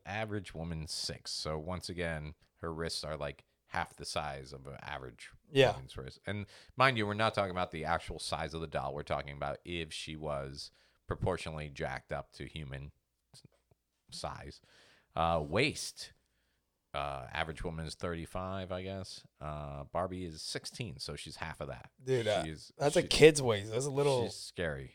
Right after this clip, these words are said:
Speaker 2: Yeah.
Speaker 1: Uh, hips are twenty-nine, and, um, average woman, uh, forty. Maybe that's why you didn't see so many Barbie babies. She just doesn't have childbearing hips.
Speaker 2: <laughs> You know, childbearing. She can't pop those things out.
Speaker 1: Right.
Speaker 2: Slide out like a
Speaker 1: Uh,
Speaker 2: Twizzler.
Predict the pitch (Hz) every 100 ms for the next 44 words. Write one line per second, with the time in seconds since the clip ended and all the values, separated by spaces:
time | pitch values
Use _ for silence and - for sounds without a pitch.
0 | - 143 127 101 73 - _ _ _ -
1 | 127 127 - - - 87 85 - 98 101
2 | 87 87 107 135 - _ - _ _ -
3 | 80 80 80 78 76 73 73 71 69 69
4 | 69 69 65 62 - _ _ - 85 82
5 | 76 - 82 82 90 98 - _ - 76
6 | 73 - 95 110 117 156 185 - 175 160
7 | 156 147 151 143 139 135 120 95 110 113
8 | 107 101 110 73 - - 87 - 85 87
9 | 87 85 - - 80 85 82 80 87 87
10 | - 127 - 143 110 113 - 110 113 110
11 | - 131 110 127 110 113 104 113 110 113
12 | 131 - 69 90 - - - - - 113
13 | 123 127 127 120 143 151 110 104